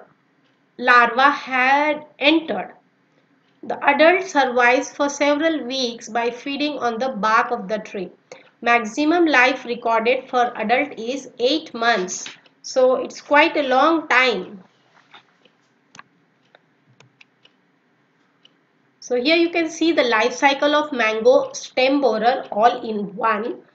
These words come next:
So the egg is present in the bark, white in color, six point two millimeter in size. After fourteen to seventeen days,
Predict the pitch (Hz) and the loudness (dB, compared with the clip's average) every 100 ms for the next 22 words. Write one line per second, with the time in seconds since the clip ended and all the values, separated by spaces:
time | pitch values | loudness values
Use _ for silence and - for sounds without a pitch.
0 | _ _ - 247 233 233 220 233 226 - | _ _ -4 0 0 0 0 2 2 0
1 | - 269 285 - 254 247 - - 262 262 | -2 0 0 -2 -4 -4 -6 -6 2 4
2 | 247 247 254 262 226 214 208 180 196 233 | 4 2 2 0 -6 -6 -6 -2 2 4
3 | 208 208 285 - - _ _ _ - 220 | 4 2 -2 -8 -20 _ _ _ -10 0
4 | 233 247 254 240 - 247 214 214 - - | 2 2 0 -6 -2 0 2 2 0 -4
5 | 262 - - _ _ _ _ _ 226 233 | -10 -10 -20 _ _ _ _ _ -4 -4
6 | 233 240 - 262 240 220 226 233 - 247 | -4 -8 -8 -4 -2 -2 -4 -4 -2 -2
7 | 240 214 208 - 226 180 196 254 - - | -2 -6 -10 -2 -2 -2 -6 -10 -14 -20
8 | _ _ _ 226 226 254 254 262 269 311 | _ _ _ -10 -4 -4 -2 0 0 0
9 | 320 320 320 311 254 247 233 233 262 262 | 0 0 0 -2 -6 -6 -4 0 0 0
10 | 311 311 302 240 220 196 214 - - | 0 2 2 0 -2 -2 -4 -8 -14